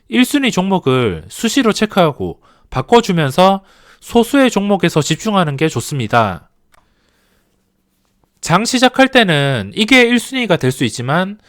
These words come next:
만약에 다른 종목이 정말 좋은 반응을 준다면 이게 일 순위가 될 수도 있습니다. 시작은 이게 일 순위, 나중에는 어떤 것이 일 순위로 바뀔지 모릅니다.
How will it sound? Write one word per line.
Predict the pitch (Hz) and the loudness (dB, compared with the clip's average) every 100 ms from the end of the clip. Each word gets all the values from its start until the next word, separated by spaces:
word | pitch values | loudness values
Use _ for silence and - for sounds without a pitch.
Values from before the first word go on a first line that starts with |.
| _ _ | _ _
만약에 | - 113 165 226 269 | -2 0 2 2 0
다른 | - 143 180 | 0 0 2
종목이 | 240 233 185 131 120 107 80 | 0 -2 -4 -2 -2 -4 -6
정말 | - 131 160 214 220 | -10 -8 0 2 2
좋은 | 147 151 180 | 2 0 2
반응을 | 220 220 190 | 2 2 -2
준다면 | 135 120 123 127 175 196 - _ _ _ _ | -4 -4 -2 0 -2 -2 -6 _ _ _ _
이게 | 208 226 262 | -4 2 4
일 | 240 254 | 4 2
순위가 | - 269 214 139 | 0 -4 0 0
될 | 131 | 0
수도 | 135 160 | -2 -6
있습니다. | 120 120 110 117 107 87 78 _ _ _ _ _ _ _ _ | -8 -8 -4 -2 -2 -4 -12 _ _ _ _ _ _ _ _
시작은 | - 247 247 247 269 240 | -6 0 2 2 2 0
이게 | 190 | 0
일 | 180 180 | 0 0
순위, | - 175 101 82 _ _ _ _ _ _ _ | -2 -6 -6 -10 _ _ _ _ _ _ _
나중에는 | 110 123 202 233 196 208 226 | 0 2 2 0 2 2 0
어떤 | 220 226 214 226 | -2 0 0 2
것이 | 226 226 | 2 2
일 | 208 | 0
순위로 | 214 240 233 185 | -2 -4 -2 -2
바뀔지 | 135 135 180 113 | -2 -2 -4 -4
모릅니다. | 110 135 123 113 107 90 | -4 -4 -2 0 0 -4